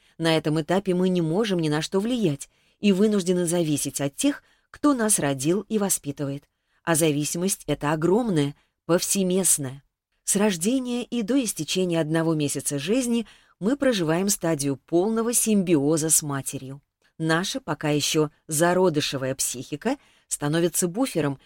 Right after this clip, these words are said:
между нами и слишком сильными стимулами и раздражителями,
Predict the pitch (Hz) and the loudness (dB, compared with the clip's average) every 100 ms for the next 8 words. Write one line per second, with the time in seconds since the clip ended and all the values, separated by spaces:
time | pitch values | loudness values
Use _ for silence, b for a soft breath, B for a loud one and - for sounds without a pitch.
0 | b 147 160 156 160 160 233 262 254 - | b -2 0 0 0 0 0 -2 -4 -10
1 | _ 226 220 240 262 226 202 - 208 202 | _ -4 -2 0 -2 0 -2 0 2 2
2 | 160 139 135 - 208 214 214 208 214 - | 0 -2 -4 -4 -2 0 0 0 -2 -4
3 | 254 247 208 226 240 165 147 156 156 160 | -2 -2 0 0 0 -2 0 0 0 -2